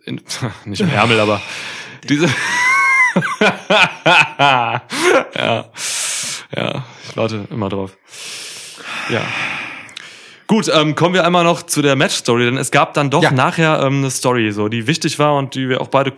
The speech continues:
Speaker 1: cool fanden irgendwie.
Speaker 2: Das stimmt.
Speaker 1: Ähm, es gab einen, äh, Top-Cage-Move von, äh, Cora Jade, die, äh, die halt, ja, mit so einer f-, schräg gemachten, äh, Swanton-Bomb irgendwie da runter ge-,
Speaker 2: Mhm.
Speaker 1: gejumpt ist auf jemanden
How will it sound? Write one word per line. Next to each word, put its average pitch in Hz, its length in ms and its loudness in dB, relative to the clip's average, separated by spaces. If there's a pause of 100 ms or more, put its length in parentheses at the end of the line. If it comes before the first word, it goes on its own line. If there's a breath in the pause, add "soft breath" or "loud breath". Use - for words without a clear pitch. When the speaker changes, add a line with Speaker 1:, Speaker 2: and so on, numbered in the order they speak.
Speaker 1:
cool 180 80 -2
fanden 101 380 -4
irgendwie. 110 340 -4 (260 loud breath)
Speaker 2:
Das 151 120 -2
stimmt. 175 200 -2
Speaker 1:
Ähm, 123 280 -2 (220)
es - 100 -4
gab 151 160 0
einen, 151 80 0
äh, 139 640 -16
Top-Cage-Move 165 1200 0
von, 131 400 -2
äh, 123 140 0
Cora 151 280 2
Jade, 143 320 0 (160)
die, 127 60 -12
äh, 127 300 -2 (160)
die 123 80 0
halt, 117 320 -2 (360 soft breath)
ja, 117 120 0
mit 113 100 0
so - 80 -2
einer 110 160 2
f-, 107 160 -8 (540 loud breath)
schräg 113 520 0
gemachten, 135 720 0
äh, - 300 -14
Swanton-Bomb 117 920 0
irgendwie 113 400 0
da 120 100 2
runter 113 360 0
ge-, 104 260 -2
Speaker 2:
Mhm. 110 40 -14
Speaker 1:
gejumpt 117 500 0
ist 147 200 -2
auf 98 160 -2
jemanden 113 380 0